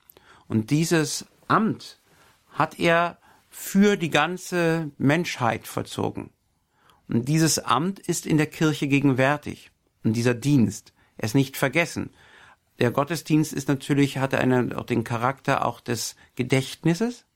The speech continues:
ist ganz wichtig. Das war schon im Alten Testament so. Wir erinnern uns, dass zum Beispiel ja auch das jüdische Volk bis heute die großen Feiertage immer in Erinnerung an die Heilstaten Gottes feiert. Zum Beispiel das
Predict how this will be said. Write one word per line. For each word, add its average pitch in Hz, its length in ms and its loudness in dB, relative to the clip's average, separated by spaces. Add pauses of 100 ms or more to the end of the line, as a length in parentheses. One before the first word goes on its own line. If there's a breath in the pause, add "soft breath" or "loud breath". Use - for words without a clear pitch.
(160)
ist - 120 -20
ganz 123 280 0
wichtig. 170 520 -2 (380 loud breath)
Das 123 200 -4
war 135 220 2
schon 135 180 -4
im 120 140 0
Alten 120 400 0
Testament 151 540 0
so. 185 300 0 (300 loud breath)
Wir 110 120 -2
erinnern 131 320 2
uns, 127 260 0
dass 123 200 -2
zum 117 180 0
Beispiel 113 460 0
ja 110 220 2
auch 110 240 -2 (480 loud breath)
das 110 160 -2
jüdische 131 380 2
Volk 113 260 0
bis - 240 -4
heute 131 300 0
die 120 100 -2
großen 117 400 0
Feiertage 131 840 0 (300 loud breath)
immer 165 300 4
in 147 140 2
Erinnerung 160 640 4
an - 180 -2
die 131 140 2
Heilstaten 139 840 0
Gottes 165 480 -4 (340)
feiert. 110 600 -4 (600)
Zum - 180 -4
Beispiel 110 280 0
das 110 220 -4